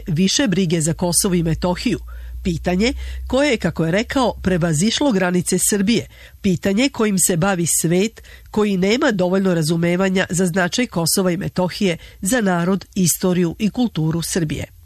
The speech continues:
Platforma koju je ponudio predsjednik Srbije Tomislav Nikolić krupan je i značajan korak koji je možda trebalo učiniti pre više godina, ali ni sada nije kasno, smatra srpski patrijarh.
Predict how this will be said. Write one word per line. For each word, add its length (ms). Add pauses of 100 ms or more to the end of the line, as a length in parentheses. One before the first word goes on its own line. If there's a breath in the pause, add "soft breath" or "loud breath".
(160)
Platforma 600
koju 240
je 140
ponudio 460
predsjednik 480 (100)
Srbije 360
Tomislav 460
Nikolić 560 (260 loud breath)
krupan 440
je 160
i 100
značajan 540
korak 460 (300 loud breath)
koji 240
je 80
možda 400
trebalo 440
učiniti 680
pre 200
više 320
godina, 440 (260 soft breath)
ali 320
ni 140 (160)
sada 300 (100)
nije 240
kasno, 500 (320 soft breath)
smatra 520
srpski 440
patrijarh. 480